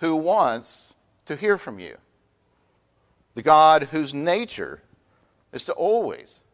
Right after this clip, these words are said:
have mercy. You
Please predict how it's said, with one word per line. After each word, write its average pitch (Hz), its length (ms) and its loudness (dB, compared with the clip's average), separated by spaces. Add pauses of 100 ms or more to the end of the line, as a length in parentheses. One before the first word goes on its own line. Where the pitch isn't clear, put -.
have 92 120 -10
mercy. 107 380 -8 (2250)
You 202 360 -4